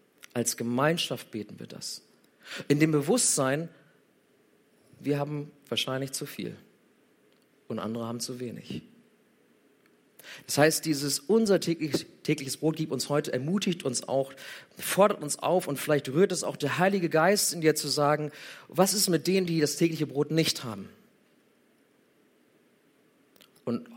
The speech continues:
hoffentlich rührt er dich an zu sagen, "Deshalb hab ich zu viel. Deshalb kann ich freimütig teilen.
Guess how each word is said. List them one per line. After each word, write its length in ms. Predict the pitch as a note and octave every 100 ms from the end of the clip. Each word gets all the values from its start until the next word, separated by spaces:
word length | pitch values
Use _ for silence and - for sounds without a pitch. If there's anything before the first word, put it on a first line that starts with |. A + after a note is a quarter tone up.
| -
hoffentlich 480 | E3 - E3 C3 -
rührt 200 | C#3+ F3+
er 80 | C#3
dich 200 | A#2 -
an 160 | D#3
zu 140 | E3 D3
sagen, 500 | B2+ B2+ C3 C3 B2+ - _ _ _ _ _ _ _
"Deshalb 260 | A#2+ - C3+
hab 160 | A#2
ich 100 | -
zu 140 | - D3
viel. 260 | - A2 - - _ _ _ _ _ _ _ _ _ _ _ _ _ _ _ _ -
Deshalb 260 | G#2+ A#2 A2+
kann 160 | B2+
ich 180 | B2 - - -
freimütig 800 | - - B2+ C#3 E3+ D#3 D3 A2+
teilen. 480 | - D3+ C#3 G2+ G2